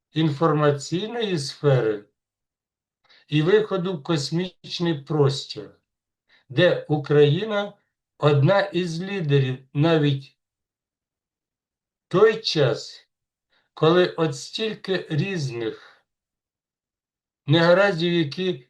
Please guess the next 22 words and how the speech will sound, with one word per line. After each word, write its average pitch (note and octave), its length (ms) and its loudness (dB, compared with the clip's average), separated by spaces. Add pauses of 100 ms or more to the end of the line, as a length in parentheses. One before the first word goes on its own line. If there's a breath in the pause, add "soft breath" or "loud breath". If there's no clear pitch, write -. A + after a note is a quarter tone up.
якби E3+ 340 0
заперечують D#3 1300 -2
і C#3 60 2
не D#3+ 120 4
дають D3+ 340 0
можливості D#3 680 -2
нам D3+ 200 -2
рухатись C#3+ 520 -4
вперед, F3 500 0
і E3 120 -4
тим E3 260 0
не D3 100 0
менше F#3 640 -2 (260 loud breath)
ми F3+ 200 4
залишаємося, E3 1400 0 (300)
навіть C#3+ 240 2
в C3+ 140 2
даній F#3 320 0
ситуації, E3 920 -2 (260 loud breath)
лідерами F3 880 2 (560)
в C3+ 300 0
цих E3+ 440 -4